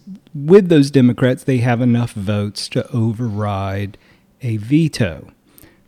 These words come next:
What's interesting to me is since that bill passed and since Governor Roy Cooper announced that he wanted local governments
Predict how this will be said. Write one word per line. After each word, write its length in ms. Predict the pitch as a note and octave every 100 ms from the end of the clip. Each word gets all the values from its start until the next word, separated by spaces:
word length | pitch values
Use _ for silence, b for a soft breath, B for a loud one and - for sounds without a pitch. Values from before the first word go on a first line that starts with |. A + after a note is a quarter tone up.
| b b
What's 160 | A#2 G3
interesting 480 | A#3 B2+ - A2+ G#2+
to 120 | G#2
me 280 | A#2 D#3+ A2
is 120 | G2
since 560 | - - A3+ B3+ -
that 460 | D3 C#3 C#3+ C#3+ A#2
bill 240 | C3 B2
passed 680 | A#2 - B2+ F2 F2 A2+ -
and 180 | C3 B2
since 340 | E3 D#3+ -
Governor 540 | - C#3 B2+ A#2 G#2+ -
Roy 240 | A#2 A2+ G#2+
Cooper 400 | - A#2+ A#2 A2
announced 380 | G#2+ A2+ A2
that 100 | -
he 240 | - C#3+ D3
wanted 380 | C3 A2 G2+ G2
local 320 | G2+ G2+ G2
governments 560 | G2+ G2+ G2 G2+ -